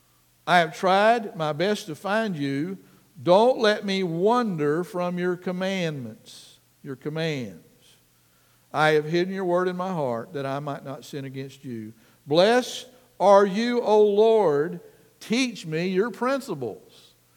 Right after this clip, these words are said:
Who's your best teacher? Who are you letting teach you?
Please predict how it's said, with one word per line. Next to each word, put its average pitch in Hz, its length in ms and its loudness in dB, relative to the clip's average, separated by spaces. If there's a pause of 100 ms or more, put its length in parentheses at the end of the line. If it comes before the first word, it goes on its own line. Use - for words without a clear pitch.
(240)
Who's 269 220 2
your 269 80 -6
best 254 380 2 (300)
teacher? 180 600 -2 (1800)
Who 233 180 6
are 285 100 2
you 247 140 2
letting 247 320 2
teach 247 360 -6
you? 123 360 -8